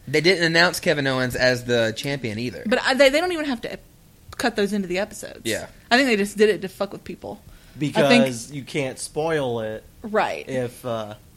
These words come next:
Speaker 2: It was only, like, three episodes, so only, like, two of those episodes are gonna air after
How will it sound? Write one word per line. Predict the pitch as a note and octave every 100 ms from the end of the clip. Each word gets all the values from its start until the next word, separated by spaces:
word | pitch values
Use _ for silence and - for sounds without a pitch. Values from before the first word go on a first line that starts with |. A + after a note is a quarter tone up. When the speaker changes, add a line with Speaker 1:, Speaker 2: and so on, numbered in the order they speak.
| - - -
Speaker 2:
It |
was | C4+
only, | G#4+ C5 A3
like, |
three | - B3
episodes, | A3+ A3 G3 F3
so | A3
only, | B3+
like, | D#4+ -
two | - C4
of | B3+
those | G#3
episodes | G3+ G#3 G#3 G#3 G3+
are |
gonna | G3+ G3+
air | - G3 G#3+ A3
after | - F3+ G3+ A#3+ B3